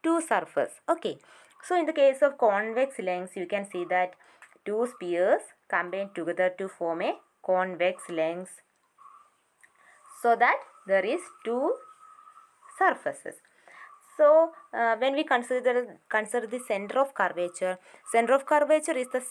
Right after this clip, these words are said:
center of spheres, okay, from which the lens is created. So that here it will have a two center of curvature. You can see there will be two center of curvature for both the lens because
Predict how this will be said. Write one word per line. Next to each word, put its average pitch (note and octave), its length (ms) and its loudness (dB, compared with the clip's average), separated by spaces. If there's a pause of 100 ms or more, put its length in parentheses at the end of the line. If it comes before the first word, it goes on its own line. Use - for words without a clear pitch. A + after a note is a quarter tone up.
center A#3 400 -2
of C4+ 120 2 (220)
spheres, G#3 640 2 (720)
okay, F#3 260 -2 (120)
from B3+ 280 -2
which D4+ 180 -2 (300)
the C#4 160 4 (640)
lens G3 360 2
is D#4+ 180 -2
created. D#3+ 640 -4
So D4 180 4
that F4+ 180 4 (360)
here C#4+ 240 2 (380)
it G3+ 160 -12
will A3 140 -6
have G3+ 180 0
a B3 140 -4 (120)
two E4 300 0
center D#3+ 240 -4
of F3 140 -6
curvature. C#3+ 460 -6
You C#3 100 -12
can D#3 200 -8
see A#3+ 220 -4 (300)
there E3+ 160 -6
will E3+ 120 -8
be F3 240 -10
two E4 220 -2 (100)
center E3 260 -6
of E3+ 120 -8
curvature F3+ 580 -4
for E3 340 -4 (360)
both G#3+ 500 -2
the A3+ 160 0
lens C#3+ 340 -4
because F#3+ 300 0